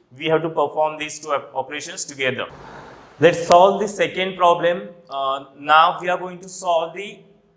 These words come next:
word problems or daily situations or situations in which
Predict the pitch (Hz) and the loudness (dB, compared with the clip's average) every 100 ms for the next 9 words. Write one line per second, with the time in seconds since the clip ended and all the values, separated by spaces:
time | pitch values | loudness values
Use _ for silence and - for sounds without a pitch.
0 | _ 120 156 202 - 165 147 160 139 104 | _ -2 2 2 2 -2 -2 -4 -6 -10
1 | - 143 151 156 151 151 185 175 156 165 | -14 -4 -4 -4 -8 -8 -10 -14 -16 -12
2 | 156 156 151 156 156 156 151 170 175 190 | -12 -12 -14 -8 -10 -10 -14 -10 -8 -8
3 | 196 202 - - _ _ - 226 220 190 | -12 -12 -16 -20 _ _ -8 -6 -4 -4
4 | 131 - | -4 -8